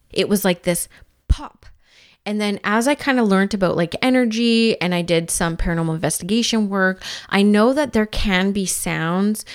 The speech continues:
that come with, like, an atmospherical change as well. So, like, sometimes you might be on a plane and your ears will pop. But this was a very clairaudient pop, and it was enough to wake me up. And I remember my nervous system being,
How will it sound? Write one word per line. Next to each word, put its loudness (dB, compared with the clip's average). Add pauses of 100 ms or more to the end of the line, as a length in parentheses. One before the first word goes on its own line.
(180)
that -2
come 0
with, -2
like, -6
an -8
atmospherical -6
change -6
as -6
well. -2
So, 0
like, 2
sometimes -2
you -2
might -2
be -8
on -2
a -6
plane 0
and -6
your -4
ears -8
will -10
pop. -8 (300)
But 0
this 0
was 0
a 0
very 2
clairaudient -4 (300)
pop, 0
and 2
it 0
was 0
enough 0
to -4
wake -4
me -4
up. 0
And -4
I -2
remember 0
my 0
nervous -4
system -8
being, -4